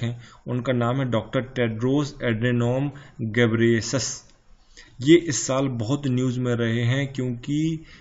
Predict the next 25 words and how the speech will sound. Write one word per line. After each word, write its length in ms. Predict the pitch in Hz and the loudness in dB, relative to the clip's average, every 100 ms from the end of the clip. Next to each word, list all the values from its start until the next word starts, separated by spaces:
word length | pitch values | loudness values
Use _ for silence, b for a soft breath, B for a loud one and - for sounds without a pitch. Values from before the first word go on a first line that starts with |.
| B 127 | B -4
इनका 340 | 123 120 139 | -4 0 -2
झुकाव 580 | 123 110 - 123 139 147 | 0 -4 0 2 2 0
थोड़ा 280 | 131 117 117 | -2 0 0
चाइना 420 | 117 113 120 131 | -2 -2 -2 -2
की 140 | 139 | -2
तरफ 280 | 131 120 110 | 0 0 -2
ज़्यादा 400 | 104 107 110 131 | -2 0 0 0
है, 300 | 117 113 117 B B - | 0 -2 -6 B B -8
इसलिए 520 | 113 135 131 143 147 | -6 -4 0 2 2
कोरोना 580 | 143 131 120 120 135 151 | 0 -2 0 2 0 -2
का 220 | 143 123 | -4 -6
जो 320 | 120 123 120 120 | -2 -2 -2 -4
मामला 380 | 113 113 117 113 | -2 0 0 0
हुआ, 580 | 107 131 131 120 120 B B - | -2 0 0 -2 -8 B B -10
इसमें 320 | 120 147 147 135 | -6 -2 -2 0
इन्होंने 340 | 123 120 120 | 0 0 0
की 140 | 139 | -2
थोड़ी 280 | 131 120 123 | -2 0 0
प्रतिक्रिया 560 | 117 110 131 120 131 123 | -2 -6 -4 -2 -2 -2
बहुत 300 | 107 120 - | -2 -6 -6
ठंडी 260 | 113 131 135 | -4 2 2
रही। 320 | 110 92 95 b b b - | 2 -2 -8 b b b -10
इसलिए 300 | 110 131 139 | -6 0 0
जो 420 | 131 120 120 117 | 0 -4 0 0
डोनाल्ड 360 | 113 113 123 | 2 0 0